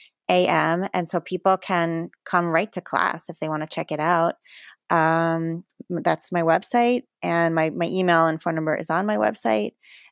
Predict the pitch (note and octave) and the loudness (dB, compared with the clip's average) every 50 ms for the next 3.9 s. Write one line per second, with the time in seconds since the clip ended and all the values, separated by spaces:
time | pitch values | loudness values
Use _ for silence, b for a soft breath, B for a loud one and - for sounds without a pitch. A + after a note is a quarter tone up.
0 | B - G3 F#3+ F#3+ F#3 F3+ F3 F3 F3 F3 F3 F3 E3+ - - G3 - - C4 | B -2 0 2 2 4 4 4 4 4 2 0 -2 -4 -4 -4 0 2 2 2
1 | E4 G#4 F#4+ C#4+ - - G3+ F#3 F3+ F3+ F3+ F3+ F3+ - - F3 - F#3 F3 D#3+ | 2 0 -2 -4 -2 0 2 2 2 2 0 -2 -4 -6 -6 -2 0 0 0 0
2 | E3 - - F3+ - - - F#3 F3 E3 F3 E3+ E3+ E3+ E3+ E3+ E3+ - - F3+ | 0 -2 -6 -8 -8 -6 -6 -4 0 4 4 6 6 4 2 0 -4 -2 0 0
3 | F3 E3+ - - - - - F3+ F3 E3+ E3+ E3+ D#3+ - - E3 E3 - | 0 -2 -4 -8 -8 -4 -2 2 4 4 4 4 2 0 -4 -8 -10 -10